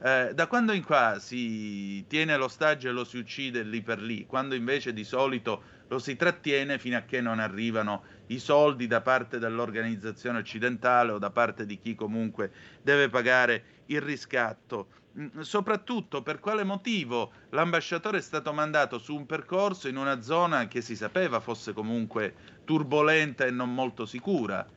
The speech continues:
è mandato con un unico carabiniere di scorta? Insomma, le domande non mancano, o mi sbaglio?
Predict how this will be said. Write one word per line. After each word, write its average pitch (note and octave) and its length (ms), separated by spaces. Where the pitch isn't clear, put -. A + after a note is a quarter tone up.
è - 100
mandato D#3 460
con C#3 180
un D3 120
unico D#3 400
carabiniere A#2+ 680
di G2+ 80
scorta? C3+ 500
Insomma, C#3 420
le D3 160
domande D3+ 440
non G#2+ 140
mancano, A#2+ 460
o D#3 60
mi D#3+ 120
sbaglio? F#2+ 580